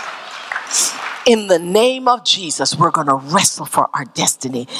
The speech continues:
He, and then what I love about that is that in another verse, God says, "Forever I will be the God of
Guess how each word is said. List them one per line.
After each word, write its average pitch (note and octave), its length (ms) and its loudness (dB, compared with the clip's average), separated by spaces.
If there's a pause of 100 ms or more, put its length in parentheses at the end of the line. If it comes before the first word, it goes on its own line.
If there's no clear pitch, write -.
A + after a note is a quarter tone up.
(280)
He, E3+ 540 4 (120)
and G3+ 160 4
then G#3+ 160 6
what G3+ 140 6
I F#3+ 120 6
love G#3 300 2
about G#3+ 380 2
that F#3 200 -6 (300)
is F#3+ 140 2
that G3 260 2
in G3 180 0
another G3 440 4
verse, F#3 540 2 (280)
God G3 380 4
says, - 460 2
"Forever F3+ 720 0 (320)
I E3 140 2
will E3 240 0
be E3 180 -6
the D3 140 -4
God D#3 260 2
of C#3+ 160 -8